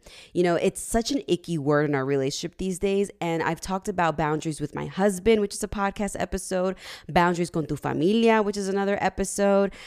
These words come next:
um, boundaries with my <laughs> boss. I've talked about all of them, and today I wanna really focus on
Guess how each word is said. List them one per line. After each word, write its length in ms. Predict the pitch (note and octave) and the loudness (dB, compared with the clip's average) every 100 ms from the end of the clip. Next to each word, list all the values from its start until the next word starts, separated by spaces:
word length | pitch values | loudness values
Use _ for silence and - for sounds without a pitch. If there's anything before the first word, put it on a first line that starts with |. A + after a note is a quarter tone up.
| - - | -10 -2
um, 380 | D#3 D3+ C#3+ | 0 2 0
boundaries 500 | C#3 E3 E3 D#3+ D#3 | 2 2 4 2 -2
with 160 | D3+ D3 | -2 -2
my 140 | C3+ | -4
<laughs> 0 | |
boss. 580 | C3 E3 F3 - G#3 C4 - | -2 0 2 6 4 4 0
I've 160 | F#3 F3+ | -2 2
talked 260 | F#3+ G3+ - | 0 0 -2
about 360 | F3+ D3+ C#3 - | 0 0 0 4
all 240 | D3+ D#3+ | 4 4
of 140 | D#3 C#3 | 0 -2
them, 260 | - F#2 - - - | -6 -6 -10 -20 -8
and 140 | - F#3 | -4 0
today 320 | G#3+ B3 C#4+ | 2 2 2
I 40 | |
wanna 300 | C#4+ A#3+ G#3+ | 0 0 -2
really 720 | E3 D3+ E3+ F3+ G3 G3+ G3 G3 | -4 -6 0 6 8 8 6 0
focus 500 | - D3+ D3 F#3+ - | 0 0 0 -4 -2
on 380 | A#3 B3+ C#4 | 0 2 0